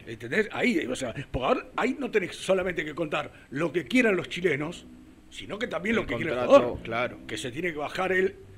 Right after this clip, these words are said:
Speaker 1: la plata
Speaker 2: Mm.
Speaker 1: y hay que ver si está dispuesto a hacerlo. Uno imagina, Gasti, que si él ya habló con Falcioni
Speaker 2: Sí, y que, y que le
Speaker 1: y,
Speaker 2: gustó
Speaker 1: y
Speaker 2: la idea,
Speaker 1: Falcioni
Speaker 2: capaz.
Speaker 1: tiró el nombre, eh, le da la señal de que por ahí el tipo le dijo, "Sí, dele para adelante.
Speaker 2: Claro.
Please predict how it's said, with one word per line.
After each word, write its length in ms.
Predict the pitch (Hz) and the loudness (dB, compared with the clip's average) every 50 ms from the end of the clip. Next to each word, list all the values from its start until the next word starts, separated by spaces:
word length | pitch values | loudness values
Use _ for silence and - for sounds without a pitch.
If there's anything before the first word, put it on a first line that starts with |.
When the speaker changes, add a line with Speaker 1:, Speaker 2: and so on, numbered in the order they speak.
| - - - | -18 -12 -6
Speaker 1:
la 200 | 120 127 123 - | -4 -2 0 6
plata 460 | 175 208 226 - - 170 202 196 - - - - | 8 8 8 8 6 0 0 -2 -4 -10 -16 -14
Speaker 2:
Mm. 160 | 127 123 123 127 | -10 -6 -4 -4
Speaker 1:
y 20 | |
hay 80 | 139 143 | -4 -4
que 120 | - 127 | 0 2
ver 100 | 208 262 | 2 2
si 80 | - 196 | 2 0
está 140 | 190 175 | -4 -4
dispuesto 320 | 151 131 - - 123 - 127 | -4 -4 -4 -4 -6 -4 -6
a 20 | |
hacerlo. 360 | 117 - 131 110 107 107 104 - - - - - - - - - - - - - - | -6 -6 -6 -6 -6 -8 -12 -12 -14 -20 -20 -18 -16 -14 -14 -14 -14 -14 -16 -12 0
Uno 180 | - 285 392 349 | 4 4 6 6
imagina, 440 | 262 214 156 143 - 214 233 220 190 | 4 2 0 -4 -4 -4 -2 0 0
Gasti, 260 | 185 196 196 196 175 | 0 0 0 -4 -6
que 140 | 139 156 143 | -6 -6 -6
si 160 | - - 165 | -4 -4 -2
él 120 | 185 202 | -2 -2
ya 120 | 180 180 180 | 0 0 2
habló 220 | 180 180 196 202 | 4 6 6 4
con 120 | 202 180 156 | 4 2 -2
Falcioni 600 | 147 143 - 139 165 190 214 208 180 143 110 90 - - - - - - | -2 -4 -2 0 2 2 2 2 0 -2 -4 -8 -12 -16 -18 -18 -16 -12
Speaker 2:
Sí, 80 | - 123 | -10 -8
y 220 | 107 101 101 101 101 | -8 -8 -8 -8 -6
que, 80 | 107 | -6
y 180 | 117 107 120 117 | -6 -6 -6 -6
que 120 | 107 120 117 | -4 -2 -2
le 80 | 120 | 0
Speaker 1:
y, 20 | 120 | 0
Speaker 2:
gustó 280 | 120 131 127 - - 147 | 0 -2 -2 0 0 2
Speaker 1:
y 20 | |
Speaker 2:
la 140 | 147 135 143 | 4 6 6
idea, 220 | 147 151 156 151 | 6 8 8 10
Speaker 1:
Falcioni 240 | 139 226 240 247 240 | 10 12 12 12 10
Speaker 2:
capaz. 120 | 226 240 233 | 8 8 10
Speaker 1:
tiró 140 | 202 214 | 10 10
el 100 | 214 214 | 10 10
nombre, 560 | 214 220 220 240 254 247 226 196 170 139 - - - - - - - - - - - - - - - - - - | 10 8 8 10 10 10 10 10 8 4 -2 -6 -16 -20 -20 -20 -20 -20 -20 -20 -20 -20 -20 -20 -20 -20 -20 -20
eh, 100 | - - - - - - - - - - - - - - - - 151 147 | -20 -20 -20 -20 -20 -20 -20 -20 -20 -20 -20 -20 -20 -20 -20 -18 -4 2
le 140 | 156 180 180 | 4 6 6
da 120 | 190 208 220 | 6 6 6
la 100 | 220 202 | 6 4
señal 320 | - - 202 214 214 220 233 | 4 2 2 4 4 4 4
de 80 | 240 | 4
que 80 | 196 185 | 2 2
por 140 | 156 165 175 | 2 2 2
ahí 60 | 185 | 2
el 80 | 180 170 | 2 0
tipo 200 | 180 196 170 180 | 0 -2 0 2
le 80 | 165 180 | 2 2
dijo, 120 | 151 - | 2 0
"Sí, 200 | 139 - 202 190 | -2 -2 0 2
dele 200 | 170 175 190 196 | 2 4 2 2
para 140 | 185 160 151 | 2 0 0
adelante. 480 | 147 185 190 190 165 151 123 117 117 104 | 2 4 4 4 2 0 -2 -6 -8 -6
Speaker 2:
Claro. 280 | - 120 113 101 98 | -4 -4 -4 -6 -8